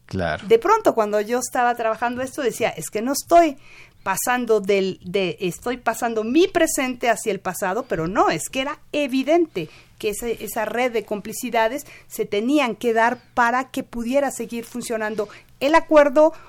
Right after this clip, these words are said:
Speaker 2: o los acuerdos entre las comunidades campesinas y las autoridades vi-, virreinales locales.
Speaker 1: Y esa larga duración es lo que nos explica los problemas que tenemos para meter cualquier solución a cualquier tipo de problema en donde haya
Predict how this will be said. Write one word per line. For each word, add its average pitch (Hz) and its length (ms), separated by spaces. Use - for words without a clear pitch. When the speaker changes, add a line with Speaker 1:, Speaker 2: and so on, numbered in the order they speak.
Speaker 2:
o 202 140
los 240 280
acuerdos 262 520
entre 220 280
las 220 180
comunidades 247 500
campesinas 349 540
y 233 140
las 196 320
autoridades 196 560
vi-, 190 320
virreinales 190 640
locales. 165 640
Speaker 1:
Y 156 260
esa 104 280
larga 98 300
duración 107 500
es 107 100
lo 104 140
que 90 80
nos 82 180
explica - 460
los 92 160
problemas 80 580
que 98 100
tenemos 117 520
para 82 260
meter 87 500
cualquier 98 460
solución 123 640
a - 100
cualquier - 440
tipo - 320
de 85 60
problema 82 600
en 85 140
donde 85 380
haya 80 280